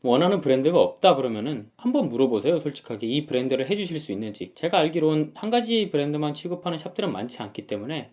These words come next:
될 확률이 높아요. 그리고 만약에 안 된다 그러시면은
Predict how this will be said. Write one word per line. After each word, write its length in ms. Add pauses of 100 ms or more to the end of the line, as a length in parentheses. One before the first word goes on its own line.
될 220
확률이 280
높아요. 460 (160)
그리고 180
만약에 380
안 160
된다 300
그러시면은 580